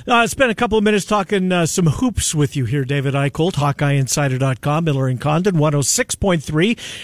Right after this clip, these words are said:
K X N O. Obviously, a lot of takeaways from the Indiana loss, right? Uh, yeah, give, give 'em credit for not only, uh, overcoming the seventeen point deficit, but actually taking a lead. Now, unfortunately, they couldn't hold it.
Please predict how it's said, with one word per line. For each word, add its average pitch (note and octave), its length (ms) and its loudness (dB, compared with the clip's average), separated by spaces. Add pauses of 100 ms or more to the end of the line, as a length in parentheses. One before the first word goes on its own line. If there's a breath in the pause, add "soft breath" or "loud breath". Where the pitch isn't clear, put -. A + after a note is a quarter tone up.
(120)
K G3 240 2
X F#3+ 260 -2
N F3+ 100 0
O. F#3 140 4
Obviously, G#3+ 640 0
a F#3+ 80 0
lot G3+ 160 2
of F#3 80 -8
takeaways F3+ 560 2
from F3 160 -2
the E3 160 2
Indiana D#3 480 2
loss, C#3+ 400 0
right? D3 320 0 (260 loud breath)
Uh, D3 240 0
yeah, F3+ 260 0
give, E3+ 320 0
give F3 200 2
'em G3 140 0
credit E3+ 400 0
for D#3 400 0 (340 loud breath)
not F3+ 220 4
only, F3 520 4
uh, D#3+ 140 2
overcoming F#3 540 0
the E3 80 0
seventeen D#3+ 500 0
point D3+ 240 2
deficit, D3+ 400 -2
but D3+ 100 0
actually D3+ 360 -2
taking D3+ 420 0
a C3+ 60 2
lead. A3 260 2
Now, D3+ 160 2
unfortunately, C#3 540 0
they B2 160 0
couldn't B2+ 300 -2
hold G#3+ 340 -2
it. E3 180 0